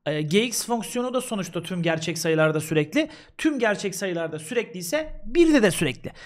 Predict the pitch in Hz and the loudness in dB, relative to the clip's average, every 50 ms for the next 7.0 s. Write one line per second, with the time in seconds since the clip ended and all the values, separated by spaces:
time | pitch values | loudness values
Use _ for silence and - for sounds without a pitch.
0 | - - _ - 170 240 269 294 285 269 - - - 247 240 240 240 254 254 240 | -20 -16 _ -2 0 2 2 2 2 0 -2 0 4 4 4 6 6 4 4 4
1 | 233 208 - 226 214 208 - 226 226 208 190 175 185 165 156 143 135 127 123 127 | 0 0 2 0 0 0 0 0 0 2 2 2 2 2 2 0 -2 -4 -6 -4
2 | 131 156 180 190 175 196 214 220 226 - 254 208 247 247 247 247 - - - 233 | -2 0 2 2 2 4 2 2 0 0 -2 2 2 2 2 2 -2 -4 -4 -4
3 | - - 247 - - 254 - - - _ _ - - - _ _ - 165 165 170 | -4 -4 -6 -6 -6 -6 -6 -6 -10 _ _ -20 -20 -20 _ _ -8 -4 -2 0
4 | 160 - 247 - - 233 214 220 214 240 240 226 214 196 190 - 185 170 156 - | 2 0 0 2 2 2 4 4 4 4 2 2 2 -2 -2 -2 -2 -2 -2 -2
5 | - 175 160 156 135 143 139 139 135 151 190 262 240 - - 214 170 - - 254 | -2 -2 -2 -2 -2 -4 -4 -4 -4 -4 -4 -4 -4 -4 -6 -10 -8 -4 -2 -2
6 | - - 175 170 156 156 160 - 262 277 285 - - 151 165 147 110 - - | 2 4 4 4 4 2 0 -2 -2 -2 -2 -2 -2 -2 0 0 -2 -4 -8